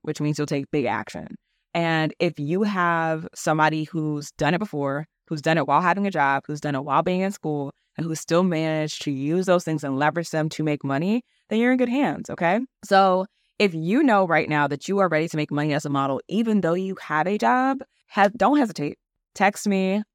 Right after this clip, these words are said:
I'm ready via D Ms, okay? Specifically on the Model University official's Instagram so that I can actually see it. Uh, because if you D M me, I'm not, I'm not gonna really see it. It's gonna take me a very long time on my handle at Lola Shell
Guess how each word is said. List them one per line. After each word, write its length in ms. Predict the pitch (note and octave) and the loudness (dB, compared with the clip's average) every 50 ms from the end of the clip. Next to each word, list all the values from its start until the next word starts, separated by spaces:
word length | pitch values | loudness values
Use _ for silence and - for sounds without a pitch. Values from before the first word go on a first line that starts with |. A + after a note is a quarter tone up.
| _ - | _ -2
I'm 220 | C#3+ D#3 G#3 G#3+ | 0 0 2 2
ready 440 | F#3 E3 D#3 D#3+ E3 D#3+ D#3+ F3+ G3+ - _ | 2 0 0 0 -2 -2 -4 -6 -8 -12 _
via 280 | E3 D#3+ D#3 D#3 D#3 D3 | -8 -4 -2 0 0 0
D 120 | D3+ C#3 | -2 -2
Ms, 380 | A#2 G2+ D#2 B1 - - - - | -4 -4 -6 -8 -10 -12 -12 -10
okay? 420 | C3 C3+ E3 D#3 D#3 D#3 D#3 D#3 | -8 -6 -4 -2 -2 -2 -2 -4
Specifically 580 | D#3+ - D#3+ D#3+ G3+ A3+ A#3+ A3+ A#3 A3 G#3+ - | -6 -10 -4 0 0 0 2 2 0 0 0 2
on 160 | - F3 E3+ | 0 0 0
the 60 | E3 | 0
Model 220 | D#3+ D#3 D3+ D#3+ E3 | 2 2 2 2 0
University 520 | D3+ D3+ - D3 D3+ - - D3 D3 - - | -2 -2 -2 -2 -4 -4 -4 -6 -6 -6 -8
official's 600 | D3 - - - - D#3 - - D3+ C#3+ D3 - - | -12 -16 -12 -8 -6 -6 -4 -4 -4 -6 -6 -6 -6
Instagram 580 | D3 C#3+ - - F#3+ F#3 F#3+ G3 G#3 G#3+ A#3 A#3 | -6 -6 -4 -4 -2 -2 0 2 2 2 2 2
so 100 | - F3 | 0 -2
that 140 | E3 D#3+ D#3 | 0 0 0
I 60 | D3+ | 0
can 120 | - D3 | 0 -2
actually 240 | C#3+ C#3+ - - D3+ | -4 -4 -4 -6 -8
see 260 | - - - D3 F3 | -8 -8 -6 -2 -2
it. 180 | C#4 C#4+ - - _ _ _ _ | -2 -2 -4 -8 _ _ _ _
Uh, 260 | - F3 F3 F3 F3 F3 | -2 0 0 0 0 0
because 220 | - G#3 F#3 F3 | -2 -4 -4 -2
if 60 | F3 | 0
you 100 | A#3 C#4 | 0 2
D 120 | B3 C#4 C#4 | 2 4 4
M 120 | C4+ B3+ | 4 4
me, 260 | A#3 A#3 B3+ C#4+ D#4 - | 4 4 2 2 2 2
I'm 240 | - G3 A#3+ A#3 A3 | 2 2 4 4 4
not, 260 | A3 A3 A3+ G#3+ - - | 4 4 2 2 0 0
I'm 180 | F3+ F#3 F#3+ | -2 -2 0
not 220 | F3+ E3+ D#3+ D#3+ - | 2 2 2 2 0
gonna 220 | D3+ D3+ D3 C#3+ C3+ | -2 -4 -4 -4 -4
really 220 | C#3+ C3 B2 A#2+ | -4 -4 -6 -6
see 160 | - - A#2 | -6 -8 -8
it. 40 | G2+ | -8
It's 80 | - - | -2 0
gonna 140 | G3+ G3+ | 0 2
take 120 | G3+ G3+ - | 2 0 0
me 100 | E3+ D#3+ | 0 0
a 40 | D3 | 0
very 220 | D3+ D3+ C#3+ C#3+ | 0 0 0 0
long 200 | C#3 C3 B2+ C3 | 0 -2 -2 -4
time 380 | - B2+ A2+ D#2+ A1 G1+ - - - _ - | -4 -6 -6 -6 -6 -8 -10 -16 -10 _ -2
on 380 | D3+ D3 C#3+ C3+ B2+ B2 C#3+ | 0 0 0 0 0 0 0
my 160 | D3 D3 D3+ D#3+ | 2 2 2 2
handle 360 | E3 D3+ D#3 E3 E3 D#3 - - | 0 -2 -2 0 0 0 0 2
at 220 | D3+ D3 - - | 2 2 2 0
Lola 220 | C#3+ C#3+ C3+ D3 | -2 -4 -4 -4
Shell 420 | - - D3 D3+ D#3 E3+ G3 G#3+ | -4 -2 0 2 2 2 2 0